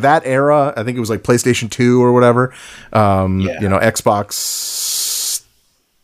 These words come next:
Speaker 1: three sixty?
Speaker 2: O G Xbox.
Speaker 1: O G Xbox, okay.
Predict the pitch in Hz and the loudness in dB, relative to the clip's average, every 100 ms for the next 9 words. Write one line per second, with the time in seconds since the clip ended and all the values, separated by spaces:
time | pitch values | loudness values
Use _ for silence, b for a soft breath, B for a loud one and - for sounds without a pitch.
0 | _ 117 120 - 156 160 _ - - 190 | _ 0 0 -2 -6 -8 _ -12 -8 -6
1 | 196 202 196 196 139 160 147 135 139 104 | -4 -4 -6 0 4 4 4 0 0 -2
2 | - - 85 123 131 107 98 85 78 87 | -6 -10 -2 2 2 0 -6 -6 -8 -6
3 | 107 101 | -4 -2